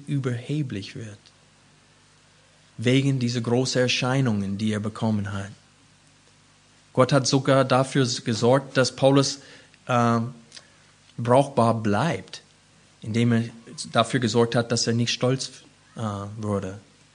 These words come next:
Und ich sage euch, wenn wir ein bisschen Erfolg im Dienst erleben, dann sind wir, stehen wir in der Gefahr, stolz zu werden und uns selbst,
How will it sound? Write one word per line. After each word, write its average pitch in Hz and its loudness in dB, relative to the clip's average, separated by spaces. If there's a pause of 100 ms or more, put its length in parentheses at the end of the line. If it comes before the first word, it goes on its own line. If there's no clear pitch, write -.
(1000)
Und 120 -4
ich 117 0
sage 135 2
euch, 113 0 (580)
wenn 131 -2
wir 139 4
ein 131 0
bisschen 185 2
Erfolg 170 0 (380)
im 117 -2
Dienst 135 0 (880)
erleben, 120 -2 (1400)
dann 120 -2
sind 127 -2
wir, 120 0 (320)
stehen 127 0
wir 123 2
in 117 0
der 113 -2
Gefahr, 113 -4 (500)
stolz 151 -2
zu 101 -6
werden 92 -8 (1120)
und 110 -6
uns 113 -2
selbst, 123 -2